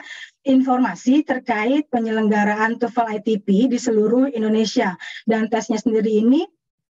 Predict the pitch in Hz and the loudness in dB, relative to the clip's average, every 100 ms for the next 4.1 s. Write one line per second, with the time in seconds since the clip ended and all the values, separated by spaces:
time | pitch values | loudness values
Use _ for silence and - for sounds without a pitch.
0 | 226 220 220 214 247 233 254 262 254 262 | -2 2 2 2 0 0 0 0 0 0
1 | 311 220 208 240 233 226 240 262 247 190 | -2 -2 -4 -4 -4 -2 0 2 0 -4
2 | 180 180 233 277 277 277 220 208 - 247 | -8 0 2 4 2 2 0 -4 -2 -2
3 | 254 247 196 190 208 247 254 214 208 196 | 0 -2 -4 -6 -2 -2 -2 -2 -2 -2